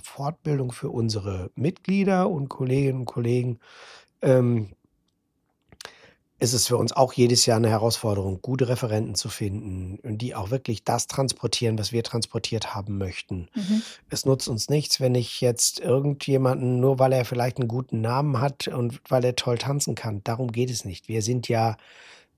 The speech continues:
Speaker 1: bei uns geht's ja um Lehre,
Speaker 2: Mhm.
Speaker 1: um Lehre, um Vermittlung, um, um Didaktik, um Pädagogik, um das, was, wie bringe ich es denn dem Endverbraucher bei? Also wie mache ich's denn?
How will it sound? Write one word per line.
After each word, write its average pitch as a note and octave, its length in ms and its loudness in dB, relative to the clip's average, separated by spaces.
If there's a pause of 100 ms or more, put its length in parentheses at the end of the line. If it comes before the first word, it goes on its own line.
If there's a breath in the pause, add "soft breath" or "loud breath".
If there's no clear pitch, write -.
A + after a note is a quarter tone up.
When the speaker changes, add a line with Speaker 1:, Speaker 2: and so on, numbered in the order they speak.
(540)
Speaker 1:
bei B2 180 -2
uns B2 200 0
geht's - 200 2
ja B2+ 120 6
um B2 360 0
Lehre, A#2 640 4
Speaker 2:
Mhm. F#3+ 280 6
Speaker 1:
um A#2+ 120 2
Lehre, B2+ 380 6
um A2 160 -2
Vermittlung, A2+ 640 2
um, A2+ 320 0
um A2+ 420 -2
Didaktik, B2 560 0
um A2 100 -2
Pädagogik, A#2+ 680 0
um A2 140 -4
das, B2+ 280 0
was, A#2+ 220 2 (340 loud breath)
wie B2+ 140 -2
bringe C3+ 360 2
ich B2+ 180 -4
es - 180 -2
denn A2+ 200 2
dem A2 180 0
Endverbraucher A2 800 -2
bei? G#2 540 -2
Also G2+ 280 -6
wie A2 100 0
mache C3+ 240 -2
ich's - 180 -4
denn? F2 220 -12